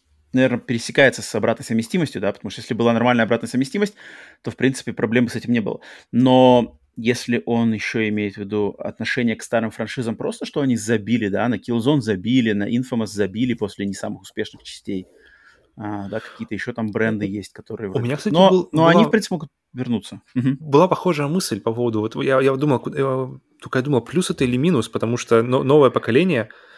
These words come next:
Speaker 2: у PlayStation, и мы как раз на одном из последних зап-, э, записей об-, обсуждали, э, если у Nintendo есть Марио, у Xbox есть, э, Хей-, Master Chief,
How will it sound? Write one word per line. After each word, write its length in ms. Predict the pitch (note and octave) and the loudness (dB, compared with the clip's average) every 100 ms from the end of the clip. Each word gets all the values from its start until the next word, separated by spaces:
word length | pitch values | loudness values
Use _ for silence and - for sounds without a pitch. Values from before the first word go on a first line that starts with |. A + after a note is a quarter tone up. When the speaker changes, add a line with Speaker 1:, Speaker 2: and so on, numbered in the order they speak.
| - - | -20 -16
Speaker 2:
у 60 | |
PlayStation, 540 | G#2+ A2+ A2+ F3+ G3+ B2+ - | 0 2 4 2 2 -2 -8
и 80 | D#3 | -6
мы 340 | D3+ D3+ D#3 | -6 -2 0
как 160 | E3 F3+ | 2 4
раз 180 | D#3 | 2
на 460 | C3+ B2+ A#2 A2 G#2+ | 2 2 4 4 4
одном 240 | A2 A#2 | 2 -2
из 80 | G#2+ | -4
последних 480 | - - B2 G#2+ - | -8 -4 -2 -2 -2
зап-, 180 | B2 - | -2 -2
э, 380 | C#3 B2 A2+ A#2 | -4 -4 -4 -2
записей 420 | C3+ F3 - A2+ | -2 -2 -4 0
об-, 220 | A#2+ A2+ | 0 -2
обсуждали, 640 | A#2+ - A#2 A2+ C3 A#2 A2+ - - - _ - | -6 -8 -4 2 2 2 -2 -20 -20 -20 _ -8
э, 380 | A2 G2 F#2+ F#2+ G2+ | -2 0 2 0 -4
если 420 | A#2+ B2 C3+ B2 B2 | -2 0 0 -2 -2
у 200 | C#3 B2 | 0 0
Nintendo 440 | A#2+ A#2 A#2+ A2 | 0 2 2 2
есть 320 | G#2 G2+ - | 0 -2 -4
Марио, 320 | A2+ C#3 E3 D3+ | -2 0 2 0
у 380 | C#3+ A#2+ A2+ G#2+ | 0 0 0 0
Xbox 280 | A2 A2+ - A2 | -2 -6 -6 -4
есть, 440 | G2+ G2+ - - | -4 -6 -14 -8
э, 40 | G#2 G2+ G2 - - | -6 -6 -8 -10 -8
Хей-, 180 | B2 - | -6 -4
Master 320 | A2+ A2 A2+ | -4 -6 -8
Chief, 200 | - F#3 | -8 -8